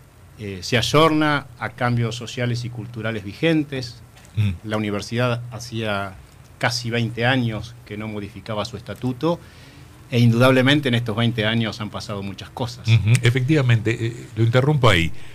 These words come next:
Speaker 2: Usted dice ampliar derechos, deme un ejemplo.
Speaker 1: A ver, esto, si uno lo mira hacia adentro, significa que se le reconoce ciudadanía universitaria a los alumnos a distancia.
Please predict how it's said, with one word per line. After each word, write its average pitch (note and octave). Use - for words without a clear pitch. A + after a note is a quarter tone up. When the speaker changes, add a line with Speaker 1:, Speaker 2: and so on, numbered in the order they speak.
Speaker 2:
Usted C3
dice C#3
ampliar A#2
derechos, F2
deme G2+
un F#2+
ejemplo. C#2+
Speaker 1:
A -
ver, A#2
esto, C3+
si B2+
uno C3
lo B2+
mira C3
hacia A#2+
adentro, D3+
significa A#2
que A#2
se A#2
le A2
reconoce A#2
ciudadanía A#2
universitaria A#2+
a A#2
los G#2
alumnos A2+
a G2
distancia. B2+